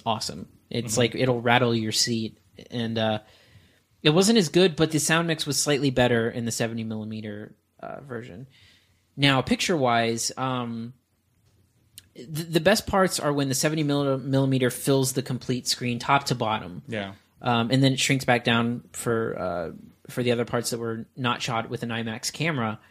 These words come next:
Speaker 1: And it's a little distracting. Um,
Speaker 2: I hate that. I hate it.
Speaker 1: Changing the aspect ratio is not bad in at least the, the digital imax because it's not that big of a difference.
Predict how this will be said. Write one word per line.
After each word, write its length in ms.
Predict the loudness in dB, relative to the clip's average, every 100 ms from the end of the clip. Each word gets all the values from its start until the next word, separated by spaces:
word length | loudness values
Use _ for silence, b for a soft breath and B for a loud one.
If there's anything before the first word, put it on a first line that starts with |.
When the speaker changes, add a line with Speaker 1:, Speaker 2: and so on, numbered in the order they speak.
| b b b
Speaker 1:
And 120 | 2
it's 100 | 2
a 60 | 2
little 220 | 2 2
distracting. 800 | 2 0 2 0 0 -2 -4 -6 b b b b
Um, 300 | -6 -4 -4 -4
Speaker 2:
I 120 | -4
hate 260 | -4 -6 -8
that. 220 | -10 -12 -18 -18
I 120 | -12
hate 200 | -10 -10
it. 160 | -10 -4
Speaker 1:
Changing 320 | 4 4 4
the 100 | 4
aspect 320 | 2 2 0
ratio 300 | 2 2 4
is 120 | 2 2
not 240 | 0 2
bad 280 | 4 4 4
in 160 | 0
at 180 | -2 -4
least 220 | -2 -4
the, 360 | -6 -2 -4 -4 -4
the 180 | -2
digital 400 | -2 -2 0 0
imax 400 | 0 2 2 0
because 240 | -2 -2 -2
it's 160 | 0 -2
not 260 | -2 0
that 260 | 0 0 0
big 160 | -2
of 80 | 0
a 60 | 0
difference. 460 | 0 0 -2 -2